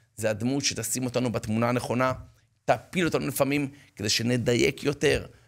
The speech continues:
אנחנו נקום, נחשוב שאנחנו כבר על הרגליים, ועוד פעם יפילו אותנו. לא כדי לייאש אותנו, לא כדי לשבור אותנו, אלא להפך. זכרו את אותו קבצן בתחילת ה-, אה, התוכנית שלנו, קיבל את הביקורת,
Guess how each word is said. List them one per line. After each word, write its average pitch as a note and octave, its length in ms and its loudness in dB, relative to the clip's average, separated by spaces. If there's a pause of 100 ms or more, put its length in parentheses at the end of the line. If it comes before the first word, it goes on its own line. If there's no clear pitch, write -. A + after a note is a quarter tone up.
(120)
אנחנו - 140 -10
נקום, D#3+ 500 0
נחשוב A2+ 300 -6
שאנחנו - 240 -6
כבר A2+ 100 0
על A#2 80 2
הרגליים, C3+ 560 2
ועוד C3+ 320 0
פעם E3+ 160 0
יפילו D#3 360 2
אותנו. A#2 380 -2 (300)
לא B2 300 0
כדי D#3+ 240 -2
לייאש D#3 500 0
אותנו, C3+ 340 -4 (280)
לא A2 120 0
כדי D3+ 180 0
לשבור C3 500 0
אותנו, C#3 340 0 (100)
אלא A#2+ 160 0
להפך. C3+ 560 2 (180)
זכרו G2 640 0
את - 100 2
אותו G3 200 -4
קבצן D3 800 -2
בתחילת B2 560 -2
ה-, A2+ 240 -2 (440)
אה, A2+ 240 0 (400)
התוכנית - 460 -4
שלנו, D3 340 0 (380)
קיבל B2 420 2
את D#3 140 2
הביקורת, F#3+ 840 2